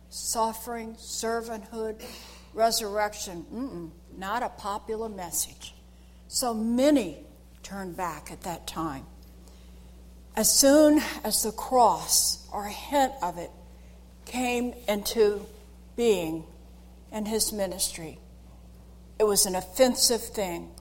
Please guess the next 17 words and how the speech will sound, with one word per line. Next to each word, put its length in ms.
for 160
many. 400
And 120
we 100
see 220
it 160
continuing. 720
In 140
a 40
few 540
minutes, 500
I'm 140
going 260
to 120
read 140
a 60
story 760